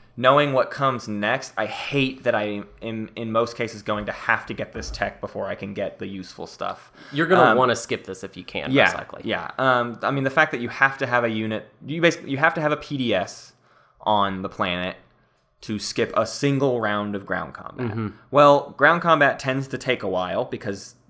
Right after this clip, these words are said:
Speaker 1: ground infantry don't roll very well.
Speaker 2: Yeah.
Speaker 1: So you're never gonna, like,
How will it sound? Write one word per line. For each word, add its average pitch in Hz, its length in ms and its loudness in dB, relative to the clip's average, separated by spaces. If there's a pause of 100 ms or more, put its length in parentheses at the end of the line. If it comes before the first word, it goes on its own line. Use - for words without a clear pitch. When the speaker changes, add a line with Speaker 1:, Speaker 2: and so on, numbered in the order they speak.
(220)
Speaker 1:
ground 107 480 0 (220)
infantry 135 420 -2
don't 113 320 -2
roll 117 240 6
very 92 300 -2
well. 90 200 -2
Speaker 2:
Yeah. 95 180 4 (200)
Speaker 1:
So - 120 -2
you're 151 140 4
never 190 200 8
gonna, 156 160 2
like, 110 240 -2